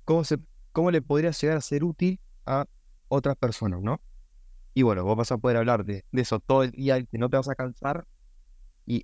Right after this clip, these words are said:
en la medida que vos encuentres una forma de monetizarlo, que hay un montón y son infinitas, literalmente, <laughs> eh, vas a poder también dedicarte a eso,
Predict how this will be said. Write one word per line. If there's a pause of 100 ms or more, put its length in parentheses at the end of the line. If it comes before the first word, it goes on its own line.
en
la
medida
que
vos
encuentres (320)
una
forma
de
monetizarlo, (720)
que
hay
un
montón
y (1040)
son
infinitas,
literalmente,
<laughs>
eh, (1900)
vas
a
poder
también
dedicarte
a
eso,